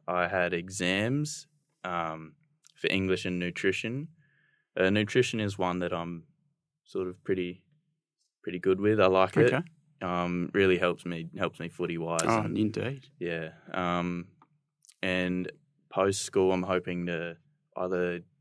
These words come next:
Speaker 1: do maybe something in uni with a teaching degree.
Speaker 2: Okay.
Speaker 1: Or if not, maybe a psychology, sports psychology route, which
Speaker 2: Mm-hmm.
Speaker 1: pretty interested about. That's what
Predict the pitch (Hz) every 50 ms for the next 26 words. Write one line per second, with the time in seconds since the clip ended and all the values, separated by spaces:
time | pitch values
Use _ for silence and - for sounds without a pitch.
0 | _ _ _ _ _ - 90 92 92 87 92 90 90 90 87 85 - 107 - -
1 | 92 95 92 90 92 95 95 95 95 95 95 95 92 92 95 90 90 87 - -
2 | 101 101 98 - - 107 107 107 107 104 110 107 113 123 135 147 165 160 - 190
3 | 175 175 - 117 165 - - _ _ - 98 - 95 95 95 95 92 - _ _
4 | _ _ _ _ _ _ _ - 101 101 98 - - 104 101 98 - 95 95 95
5 | 98 95 92 - - 90 90 - - - 95 95 98 95 95 101 104 107 - -
6 | - 98 95 - - 95 98 98 - 92 95 98 95 98 101 98 98 101 101 _
7 | _ _ - - 95 101 110 139 151 - _ _ _ - 95 95 - 117 117 131
8 | 147 165 - _ _ _ - - 98 92 92 92 98 98 104 98 - 98 98 90
9 | 101 104 117 120 - 95 92 - - 87 90 - -